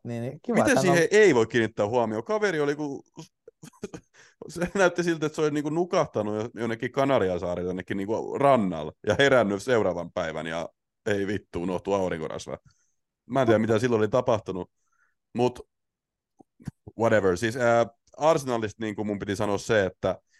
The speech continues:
Speaker 2: jos nyt unohdetaan toi Saka, kun keskusteltiin Sakasta jo, niin onks siellä nyt sit semmosia pelaajia, joita voi, niinku, ottaa omaan joukkueeseen?
Speaker 1: Martinelli.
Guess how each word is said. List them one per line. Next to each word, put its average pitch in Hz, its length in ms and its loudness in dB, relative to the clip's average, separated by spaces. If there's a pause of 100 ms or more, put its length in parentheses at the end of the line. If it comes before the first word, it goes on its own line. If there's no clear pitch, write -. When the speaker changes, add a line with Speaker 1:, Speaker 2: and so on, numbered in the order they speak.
(120)
Speaker 2:
jos 104 220 0
nyt 110 140 -8 (220)
unohdetaan 117 500 0
toi 101 120 -4
Saka, 104 340 -2
kun 82 120 -10
keskusteltiin 90 540 -8
Sakasta 87 480 -6
jo, 65 160 -10 (340)
niin - 140 -12
onks 175 280 0
siellä 131 140 2
nyt 107 120 -4
sit - 160 -10
semmosia 101 400 -4
pelaajia, 85 340 -4
joita 78 200 -8
voi, 80 160 -6
niinku, 80 240 -8
ottaa 69 260 -12
omaan 65 200 -10
joukkueeseen? - 560 -16 (840)
Speaker 1:
Martinelli. 131 540 -2